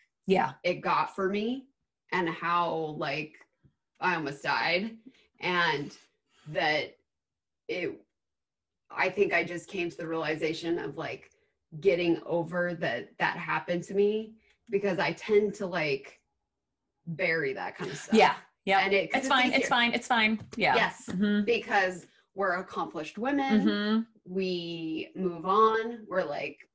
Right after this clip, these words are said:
Speaker 2: "Oh, well, I have
Speaker 1: Right.
Speaker 2: to get to this.
Speaker 1: Exactly.
Speaker 2: I have to do this.
Speaker 1: Yeah.
Speaker 2: So I just wanna move on." And that's what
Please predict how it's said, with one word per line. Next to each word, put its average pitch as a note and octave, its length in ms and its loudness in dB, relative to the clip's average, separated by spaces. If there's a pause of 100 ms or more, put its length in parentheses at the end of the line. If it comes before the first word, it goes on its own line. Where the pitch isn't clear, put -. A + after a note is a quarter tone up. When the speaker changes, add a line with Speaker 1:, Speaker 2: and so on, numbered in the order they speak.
Speaker 2:
"Oh, G3 160 0
well, D#3+ 640 -4
I F#3 140 0
have F3+ 100 -2
Speaker 1:
Right. C#3 120 2
Speaker 2:
to F3+ 80 -2
get F#3 200 -4
to F3 80 -10
this. D#3+ 440 -4
Speaker 1:
Exactly. E3 420 4
Speaker 2:
I - 40 0
have F3+ 80 2
to - 20 -
do - 40 -2
this. - 420 -8
Speaker 1:
Yeah. D#3 160 0
Speaker 2:
So E3+ 520 -4
I F3+ 80 0
just F3 180 -8
wanna E3+ 200 -4
move D#3+ 240 -6
on." C3+ 340 -6 (380)
And E3 340 -2 (600)
that's E3+ 520 -2
what D#3+ 440 -4